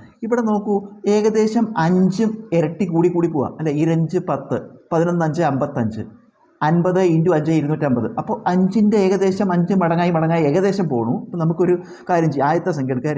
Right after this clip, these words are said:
രണ്ട്, നമുക്കതിനെ അഞ്ച് കൊണ്ട് ഗുണിച്ചിട്ട് ഒന്ന് കൂട്ടി നോക്കൂ. അഞ്ച് കൊണ്ട് ഗുണിച്ച് ഒന്ന് കൂട്ടുക, ഇരുപത്തഞ്ച് പത്ത് ഒന്നും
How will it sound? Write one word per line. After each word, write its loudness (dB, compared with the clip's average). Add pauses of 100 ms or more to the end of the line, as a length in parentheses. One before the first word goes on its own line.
രണ്ട്, -2 (380)
നമുക്കതിനെ 0 (220)
അഞ്ച് 4
കൊണ്ട് 4
ഗുണിച്ചിട്ട് 0 (160)
ഒന്ന് 2
കൂട്ടി 0
നോക്കൂ. 0 (580)
അഞ്ച് 4
കൊണ്ട് 2
ഗുണിച്ച് 0
ഒന്ന് -2
കൂട്ടുക, -2
ഇരുപത്തഞ്ച് -2
പത്ത് -4
ഒന്നും 0